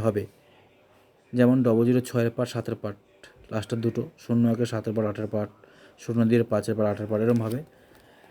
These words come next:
আর আমাদের একটা ছটা আটটা পিএমের জন্য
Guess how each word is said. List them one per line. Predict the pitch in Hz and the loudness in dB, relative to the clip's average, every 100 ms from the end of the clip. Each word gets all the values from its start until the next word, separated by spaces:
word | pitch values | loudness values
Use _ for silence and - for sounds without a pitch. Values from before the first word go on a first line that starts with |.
| - - _ 107 101 | -20 -20 _ -2 2
আর | 101 98 107 _ _ _ _ _ _ _ _ _ _ - 127 | 2 0 -8 _ _ _ _ _ _ _ _ _ _ -8 2
আমাদের | 123 123 123 110 - _ _ _ 131 123 123 120 | 4 4 2 0 -10 _ _ _ -2 -2 -2 -6
একটা | - 131 | -4 -4
ছটা | 131 123 117 | 0 2 0
আটটা | - 120 | -2 -2
পিএমের | 117 117 113 | 0 2 2
জন্য | 113 | 2